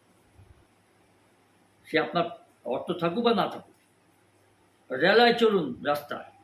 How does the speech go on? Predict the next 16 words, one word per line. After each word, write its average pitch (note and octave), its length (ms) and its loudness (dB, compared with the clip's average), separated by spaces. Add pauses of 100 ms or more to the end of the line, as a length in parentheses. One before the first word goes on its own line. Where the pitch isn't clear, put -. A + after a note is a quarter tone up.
(840)
যদি D3 100 -2
অন্যায় E3+ 280 2
করে F#3+ 160 2
না F#3 120 0
থাকেন, G3+ 340 0 (960)
যদি C3+ 180 -8
কাটমানি F3+ 420 0
খেয়ে F#3+ 180 0
না F3+ 140 2
থাকেন, F3+ 380 -2 (1800)
যদি D#3 160 -2
হাজার D3+ 260 2
হাজার, F#3 420 2 (360)
আহ, - 180 -8
প্রকৃত F3 260 -2
যোগ্য F3+ 680 2